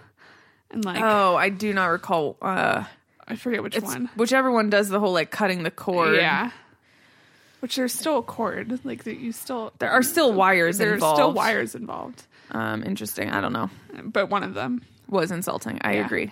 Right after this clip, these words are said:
Speaker 2: I remember that.
Speaker 1: And there was another one that wasn't there. They're like, I
Speaker 2: Yeah.
Speaker 1: think it's Dish.
Speaker 2: Maybe. Um, okay.
Speaker 1: They're a Colorado brand, though. I should be nice to them.
Speaker 2: So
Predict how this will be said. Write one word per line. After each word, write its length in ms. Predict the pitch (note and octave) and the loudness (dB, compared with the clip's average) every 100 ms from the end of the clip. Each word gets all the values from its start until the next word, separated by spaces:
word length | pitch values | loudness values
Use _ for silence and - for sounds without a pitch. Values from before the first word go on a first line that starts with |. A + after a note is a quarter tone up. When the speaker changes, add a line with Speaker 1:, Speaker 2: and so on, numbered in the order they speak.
| - | -8
Speaker 2:
I 60 | |
remember 260 | - A3+ G#3+ | -8 -6 -6
that. 60 | A3+ | -4
Speaker 1:
And 80 | |
there 60 | A#3+ | -6
was 140 | G#3+ G#3+ | -6 -10
another 280 | G3+ - | -10 -10
one 200 | - - | -8 -8
that 100 | A3+ | -8
wasn't 380 | - A#3+ A#3+ A#3+ | -10 -8 -8 -8
there. 280 | - B2+ B3 C4 | -8 -8 -8 -10
They're 220 | A#3+ B2 | -10 -8
like, 300 | B2+ - - - _ _ _ - | -10 -14 -20 -20 _ _ _ -10
I 40 | |
Speaker 2:
Yeah. 60 | - | -4
Speaker 1:
think 120 | C#4+ | -4
it's 180 | C#4+ - | -6 -12
Dish. 480 | - - - - - _ _ _ | -16 -14 -14 -16 -16 _ _ _
Speaker 2:
Maybe. 460 | B3 A3+ - A3 G#3 _ _ _ _ _ _ _ _ _ _ _ - | -20 -20 -18 -18 -18 _ _ _ _ _ _ _ _ _ _ _ -10
Um, 440 | G#3+ G#3 G#3 G#3 | -6 -4 -2 -2
okay. 380 | - D4+ G#3+ G3+ A#3 _ | -2 2 4 2 -2 _
Speaker 1:
They're 100 | C4+ | -10
a 40 | |
Colorado 500 | B3 A#3 A3 - A3+ | -8 -10 -10 -12 -12
brand, 340 | A3+ A#3+ B3 B3 | -12 -14 -14 -14
though. 140 | C4 A3+ - | -16 -16 -14
I 60 | |
should 200 | C4+ C4 | -12 -12
be 100 | - | -12
nice 260 | B3 B3+ - | -10 -10 -14
to 100 | - | -14
them. 200 | C#4+ C4+ - - _ | -10 -10 -10 -20 _
Speaker 2:
So 760 | - - G#3 G#3 G3+ G3+ G#3 | -20 -8 -2 0 0 0 -2